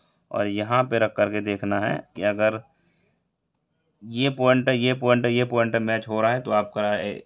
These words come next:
राउंड टू स्क्वायर सही है, वरना आपका राउंड टू स्क्वायर गलत है, ठीक है। ये चीज़ आपको ध्यान में रखना है।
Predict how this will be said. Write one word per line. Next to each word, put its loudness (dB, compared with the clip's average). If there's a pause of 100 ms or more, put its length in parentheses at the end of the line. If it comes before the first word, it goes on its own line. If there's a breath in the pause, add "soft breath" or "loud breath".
राउंड -6
टू -8
स्क्वायर -6
सही -4
है, -2
वरना -4
आपका -2
राउंड -2
टू -8
स्क्वायर -8
गलत -6
है, -20
ठीक -16
है। -10 (500)
ये -12
चीज़ -10
आपको -4
ध्यान -4
में -8
रखना -8
है। -12